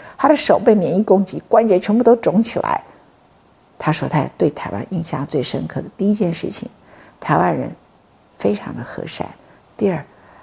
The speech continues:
台湾的医院跟健保实在是太好了，美国所有的人都应该来台湾学习。所以你就知道说，在美国，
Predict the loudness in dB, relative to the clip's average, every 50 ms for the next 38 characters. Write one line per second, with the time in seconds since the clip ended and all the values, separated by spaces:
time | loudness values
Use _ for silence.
0 | _ _ -6 -2 0 0 2 2 4 4 4 4 4 4 4 4 4 4 4 2
1 | 2 2 4 2 2 0 0 -4 -8 -6 -2 0 2 4 4 4 2 2 -2 -4
2 | -4 -4 -2 -2 -4 -4 -6 -8 -8 -8 -8 -8 -10 -14 -16 -16 -16 -4 4 6
3 | 6 6 6 4 4 4 4 6 6 6 4 2 2 2 2 2 4 4 2 2
4 | 2 2 2 0 0 0 0 0 2 2 2 0 -2 -4 -4 -4 -2 -2 -2 -2
5 | -2 2 4 6 6 6 4 4 2 2 2 4 4 4 4 4 4 4 4 4
6 | 4 4 -2 -18 -20 -10 -2 2 4 4 4 2 0 -2 0 2 2 2 2